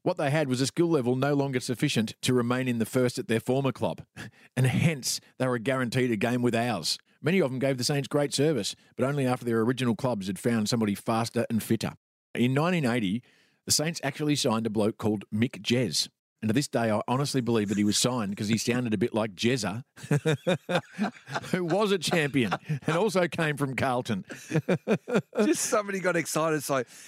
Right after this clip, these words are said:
Speaker 2: if he's just a bit like Jesaulenko,
Speaker 1: Yeah.
Speaker 2: I E Jez,
Speaker 1: Yeah.
Speaker 2: <laughs> we'll sign him.
Speaker 1: <laughs> Not Jezza.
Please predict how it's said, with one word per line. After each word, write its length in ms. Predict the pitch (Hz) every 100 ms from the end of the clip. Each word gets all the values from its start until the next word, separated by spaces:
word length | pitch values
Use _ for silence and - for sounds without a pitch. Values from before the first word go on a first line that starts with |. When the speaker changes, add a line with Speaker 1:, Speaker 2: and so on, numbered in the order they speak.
| - -
Speaker 2:
if 120 | 147
he's 180 | 151 -
just 260 | 180 156
a 60 | 165
bit 240 | 143 170
like 240 | 196 254 -
Jesaulenko, 640 | 123 95 90 92 104 135 - -
Speaker 1:
Yeah. 80 |
Speaker 2:
I 80 | 101
E 320 | 98 92 87 139
Jez, 680 | 78 117 127 80 98 - -
Speaker 1:
Yeah. 240 | 123 127 98 - - -
Speaker 2:
<laughs> 80 | 170 190 -
we'll 80 | 190
sign 420 | - 170 156 269
him. 100 | 220
Speaker 1:
<laughs> 380 | 180 - - 143
Not 140 | 165 135
Jezza. 560 | 127 139 131 131 135